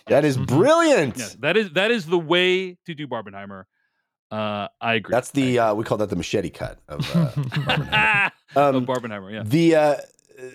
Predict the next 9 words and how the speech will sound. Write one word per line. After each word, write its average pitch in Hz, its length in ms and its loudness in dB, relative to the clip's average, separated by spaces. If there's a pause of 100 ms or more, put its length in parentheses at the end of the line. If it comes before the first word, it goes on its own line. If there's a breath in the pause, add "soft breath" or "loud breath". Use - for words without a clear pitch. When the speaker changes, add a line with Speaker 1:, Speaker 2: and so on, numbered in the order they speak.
(460)
Speaker 1:
it, 151 160 2
it 170 60 6
occurs 196 360 0
to 190 100 0
me 156 220 4
that, 113 640 0 (160)
you 127 60 0
know, 131 80 0
I, 143 200 0